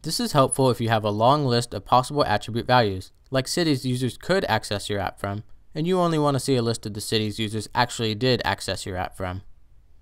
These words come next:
Next, we're going to take a look at the min and max functions. It's important to note that these functions only work with attributes that contain numerical values.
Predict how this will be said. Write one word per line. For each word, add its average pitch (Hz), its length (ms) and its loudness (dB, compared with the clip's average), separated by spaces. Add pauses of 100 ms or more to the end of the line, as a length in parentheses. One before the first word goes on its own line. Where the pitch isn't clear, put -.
(1200)
Next, - 320 0 (220)
we're 131 80 -2
going 139 180 2
to 131 80 -2
take 139 240 0
a 113 100 4
look 135 240 2
at 113 120 -4
the 110 80 -4
min 147 300 0
and 123 200 0
max - 300 -2
functions. 101 580 -6 (580)
It's - 160 -6
important 123 420 2
to 127 60 0
note 127 340 6
that 113 180 0
these 160 180 2
functions 127 480 0
only 165 260 2
work 131 240 2
with 117 200 -4
attributes 110 540 0
that - 140 -4
contain 113 440 -2
numerical 104 480 -2
values. 104 520 0